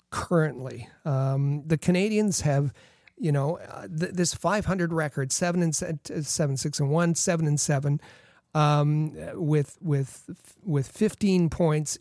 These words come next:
after their first fourteen games. Um, let's celebrate that, because a year ago, uh, a-, after fourteen games, the Canadiens had seven points. They had less than half,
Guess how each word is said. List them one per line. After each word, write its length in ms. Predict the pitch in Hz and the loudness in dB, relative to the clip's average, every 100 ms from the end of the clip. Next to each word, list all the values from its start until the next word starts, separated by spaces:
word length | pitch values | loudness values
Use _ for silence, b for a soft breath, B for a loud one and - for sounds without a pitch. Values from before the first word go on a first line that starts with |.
| - | -4
after 360 | 165 156 - | 0 2 4
their 160 | 151 147 | 4 4
first 480 | 131 156 147 - - - _ | 2 0 0 -2 -10 -16 _
fourteen 560 | - 156 - 160 143 | -2 -2 0 0 0
games. 540 | 139 147 127 113 117 - B B B B - | 0 0 -2 -6 -10 -10 B B B B -2
Um, 420 | 160 156 156 160 - - | 2 4 2 0 -4 -6
let's 340 | 175 190 240 | -2 0 0
celebrate 640 | - 226 214 180 151 131 131 | -2 -2 0 0 0 0 -2
that, 280 | 143 127 - | -4 -4 -2
because 480 | 165 - 165 156 180 | -2 2 2 2 2
a 140 | 180 | 2
year 400 | 170 160 277 294 | 2 2 0 0
ago, 500 | 175 135 139 127 165 - b b b - | 0 0 0 0 -4 -6 b b b -4
uh, 320 | 143 143 151 | 0 0 -2
a-, 240 | - 156 160 | -6 -8 -4
after 360 | 156 180 - 196 | -2 -2 -2 -4
fourteen 580 | - 175 165 180 165 151 | 0 -2 0 0 2 2
games, 500 | 151 147 151 147 - | 2 2 2 0 -4
the 160 | 160 143 | -4 -2
Canadiens 640 | - 165 190 202 180 - | 0 0 2 2 0 -2
had 320 | - 156 147 | -2 -2 0
seven 600 | - - - 170 160 147 | -2 -2 -2 0 2 2
points. 560 | 135 143 117 80 - - _ _ _ - | 0 -4 -4 -8 -10 -10 _ _ _ -6
They 80 | |
had 160 | 151 160 | -2 0
less 360 | 151 175 220 - | 0 0 -2 -2
than 180 | 185 | 0
half, 580 | 156 - 170 165 123 - | 0 0 -4 -4 -8 -14